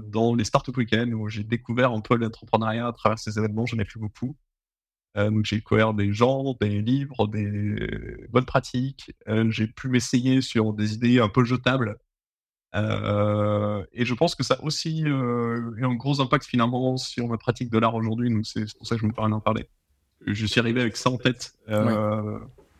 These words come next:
Speaker 1: essayer de répondre à un besoin. Et, euh, c'était assez rigolo de débarquer avec cette mentalité-là, euh, dans l'art, où tous les gens me disaient, « Mais t'en fous, Kay ? Enfin, fais ce que t'as envie et tu verras si les gens achètent. » Et, euh, donc c'était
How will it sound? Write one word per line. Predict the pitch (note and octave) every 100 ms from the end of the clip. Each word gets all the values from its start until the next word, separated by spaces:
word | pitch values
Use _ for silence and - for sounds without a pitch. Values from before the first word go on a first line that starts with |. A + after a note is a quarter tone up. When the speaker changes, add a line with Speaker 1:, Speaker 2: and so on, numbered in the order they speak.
| _
Speaker 1:
essayer | - -
de | A2+
répondre | A2+ C3 A2+
à | A2
un |
besoin. | A2 C3 C3 C3 - -
Et, | A2+ G#2+
euh, | A2 G#2+ G#2+ G#2+ G#2+ G#2+
c'était | - A2
assez | -
rigolo | A#2+ A#2 B2
de | A#2+
débarquer | A2 A2 - A#2+
avec | A#2
cette | A2+
mentalité-là, | A#2 A2+ A#2 A2+ A#2 A#2 A#2+ -
euh, | A2
dans | A2 A#2+
l'art, | A#2+ B2 C#3 _ _ _ _ -
où | B2
tous | -
les | A#2
gens | A#2+
me | A#2+
disaient, « | A2+ A#2+
Mais | G#2 - _ _ _ _ _ A2
t'en |
fous, | A#2 D#4+
Kay ? | - G#3+ G#3+ G#3+ -
Enfin, | G#2+ G#2+ - _
fais | G2+
ce |
que | -
t'as | A2
envie | A2 A2+ D#3+ C#3+
et | A#2
tu | - A#2+
verras | G#2+ A2+
si | -
les | A2
gens | A#2+ B2 B2
achètent. » | C#3 A#3 - _ _ _ _ _ _ _ _
Et, | A2+ G#2
euh, | - G#2 G#2 G#2 G#2+ G#2 G#2+ G#2 G#2 -
donc | A#2+
c'était | B2 -